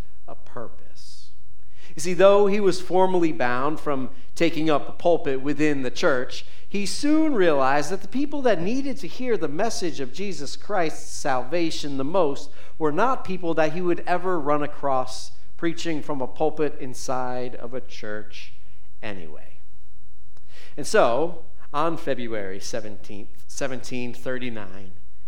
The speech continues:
he preached in an open field to about two hundred coal miners. Within three weeks, that crowd had grown to over ten thousand.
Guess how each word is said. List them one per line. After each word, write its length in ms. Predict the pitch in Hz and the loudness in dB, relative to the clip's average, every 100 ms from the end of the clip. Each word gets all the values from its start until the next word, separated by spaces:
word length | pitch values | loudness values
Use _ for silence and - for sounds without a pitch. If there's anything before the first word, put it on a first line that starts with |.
| - - | -2 -2
he 160 | - 139 | -2 -2
preached 580 | - 165 175 170 - - - | -2 0 0 0 0 0 0
in 120 | 131 | 0
an 200 | 123 120 | 0 0
open 360 | - 131 131 127 | 0 0 0 0
field 580 | - 104 98 87 90 - - - - - | 0 -2 -2 -2 0 0 0 0 0 0
to 120 | 120 | -2
about 460 | 104 104 107 - - | -2 0 0 0 0
two 320 | - 117 110 | 0 0 0
hundred 460 | 104 95 92 - | 0 0 0 0
coal 280 | - 110 92 | 0 0 0
miners. 760 | 85 80 - - - - - - - - - - - - - - - - - - - - - | 0 0 0 0 0 0 0 0 0 0 0 0 0 0 0 0 0 0 0 0 0 0 0
Within 380 | 139 135 185 196 | 0 2 2 2
three 340 | 196 175 170 | 2 2 2
weeks, 640 | 147 113 98 - - - - - - | 2 2 0 0 0 0 0 0 0
that 260 | 123 - - | 0 0 0
crowd 600 | - 135 120 117 120 110 | 0 0 0 0 0 0
had 220 | 120 113 | 0 0
grown 560 | - 110 104 101 98 98 - | 0 0 0 0 0 0 0
to 120 | - 107 | -2 -2
over 440 | 113 107 107 110 - - - | -2 -2 0 0 0 0 0
ten 380 | 104 92 90 90 - - - - | 0 0 0 0 0 0 0 0
thousand. 600 | 87 85 - - - | 0 0 0 0 0